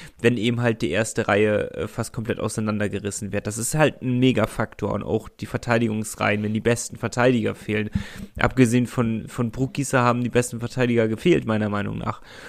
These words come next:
Und dann ist es halt nun mal verdammt schwer, irgendwas zu reißen. Wir haben aus den letzten zehn, äh, ja, zehn Spielen acht Niederlagen und von den zwei Siegen war einer sogar in Overtime gegen Schwenning.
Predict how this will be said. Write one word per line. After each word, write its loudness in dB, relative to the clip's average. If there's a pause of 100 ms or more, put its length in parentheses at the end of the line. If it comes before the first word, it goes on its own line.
(260)
Und 6
dann 6
ist 0
es 0
halt 2
nun 2
mal 6
verdammt 0
schwer, 0 (120)
irgendwas 0
zu -2
reißen. 0
Wir -2
haben -2
aus -2
den 0
letzten -2
zehn, -2
äh, 6
ja, 4
zehn 2
Spielen -2
acht -4 (120)
Niederlagen 2
und -4
von -4
den -2
zwei 4
Siegen 0
war 2
einer 0
sogar 0 (100)
in -2 (120)
Overtime 2
gegen -2
Schwenning. 0